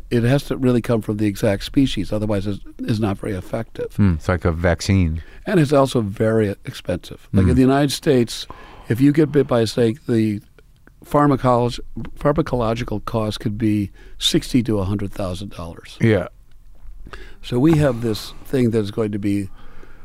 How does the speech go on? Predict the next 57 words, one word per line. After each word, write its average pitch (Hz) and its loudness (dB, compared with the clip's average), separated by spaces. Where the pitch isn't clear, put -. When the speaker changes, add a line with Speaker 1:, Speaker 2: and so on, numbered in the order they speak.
Speaker 1:
we 117 2
believe, 95 0
it - -10
will 104 -2
be 98 2
a, 90 -2
a, 92 0
something 143 2
you 110 4
could 104 4
have 101 4
in 104 2
your 98 2
pocket, - -2
and 95 -6
you 95 -6
could - -8
eat 117 -4
it - -10
when, 92 -6
if 87 -8
you 107 -4
got 90 -4
bit 107 -6
by 104 -4
a 92 -4
snake, 95 -4
and 101 -4
it 101 -2
will 95 -2
definitely 123 2
help 101 0
you 104 0
get 101 -4
to - -8
the 98 -4
hospital. 90 -4
And 117 4
in 104 4
some 113 2
cases, 104 -4
it 104 -2
would 104 -2
be 101 -2
all, - -8
in 127 0
s-, - -4
with 117 0
certain 180 2
snakes, 113 0
it 113 -4
might 104 -2
be 113 -6
all 98 -2
you 98 -4
need. - -12
Speaker 2:
Wow. 101 2